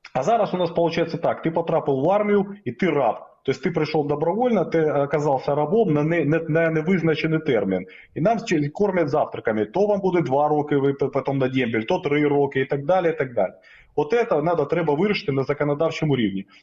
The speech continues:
По-друге, я вважаю, що люди, які переходять на лінію зіткнення, там, де вони можуть загинути,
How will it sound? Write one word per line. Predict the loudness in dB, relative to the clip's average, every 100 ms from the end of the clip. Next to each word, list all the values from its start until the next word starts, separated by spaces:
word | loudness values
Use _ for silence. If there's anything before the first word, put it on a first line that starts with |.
| _
По-друге, | -4 0 2 2
я | 2
вважаю, | 0 2 0
що | 0 0
люди, | 2 2 2
які | 0 -2
переходять | 0 0 0 0 0
на | 2
лінію | 2 2 2
зіткнення, | 2 0 -2 -2 0
там, | 0 -2
де | 0
вони | 0
можуть | 0 0 0
загинути, | 0 0 2 0 -4